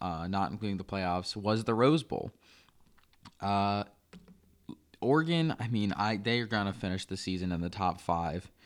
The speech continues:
Um, they'll, I think they'll be ranked higher than Oklahoma,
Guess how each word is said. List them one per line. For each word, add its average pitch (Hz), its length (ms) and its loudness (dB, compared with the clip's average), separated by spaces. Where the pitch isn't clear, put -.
Um, 76 400 -2
they'll, 98 320 -2
I 101 100 2
think 113 200 -2
they'll 98 100 -2
be 98 220 -4
ranked 92 360 -2
higher 92 240 -2
than 87 120 -6
Oklahoma, 92 720 -8